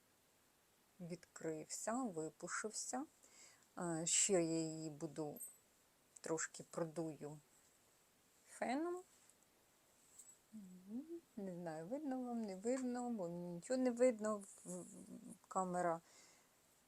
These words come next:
з'їдає весь пушок. Так ось, е, ангора вісімдесят, вісімдесят, ні, ангора сімдесят, а,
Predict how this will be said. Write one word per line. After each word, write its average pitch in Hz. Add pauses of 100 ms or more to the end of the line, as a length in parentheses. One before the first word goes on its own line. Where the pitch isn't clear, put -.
(140)
з'їдає 170
весь -
пушок. - (140)
Так -
ось, 160
е, 151 (1400)
ангора 202
вісімдесят, 170 (400)
вісімдесят, 175
ні, 170
ангора 190
сімдесят, 190 (540)
а, 156